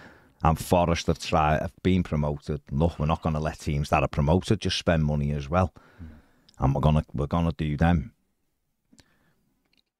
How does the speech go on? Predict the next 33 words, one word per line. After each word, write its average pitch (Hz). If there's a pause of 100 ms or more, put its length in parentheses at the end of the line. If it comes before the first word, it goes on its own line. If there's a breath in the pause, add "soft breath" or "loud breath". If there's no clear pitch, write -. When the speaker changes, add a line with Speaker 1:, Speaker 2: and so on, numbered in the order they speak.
(360)
Speaker 1:
It's -
just -
ridiculous. 113 (280)
It, 101
it, 98 (100)
the 107
whole 127
thing 110
was 131
put 104
in 92
place 92
to 113
stop 104
football -
clubs 113
going 85
out 82
of 80
business. 92 (240 loud breath)
Speaker 2:
Mm. 78 (920 loud breath)
Speaker 1:
But 101
these 101
are 110
trying 92
to 90
drive 82
Everton 107
out 110
of 104
business, 104
it 107
seems. 104